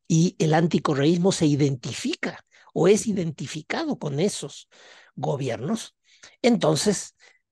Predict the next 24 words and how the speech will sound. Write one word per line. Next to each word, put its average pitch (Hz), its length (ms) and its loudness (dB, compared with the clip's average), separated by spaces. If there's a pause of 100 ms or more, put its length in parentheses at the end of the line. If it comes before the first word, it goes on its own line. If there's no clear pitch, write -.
(340)
mucha 170 340 4
gente 151 300 2
dice, 147 220 2
"Bueno, 143 340 0 (480)
eh, 127 400 -6 (1800)
preferible 165 720 6
probemos 160 840 2 (480)
de 170 140 0
nuevo 160 380 6
el 139 100 4
go-, 139 140 2
el, 135 440 -6
el 147 260 -10
gobierno 151 460 2
de 151 80 0
Rafael 147 400 -4
Correa 156 480 -2 (260)
antes 151 460 0 (100)
que 151 140 -2
volver 135 380 -4
a - 40 -8
sufrir, 165 640 -4 (640)
eh, 139 400 -10
semejante, 139 1040 -8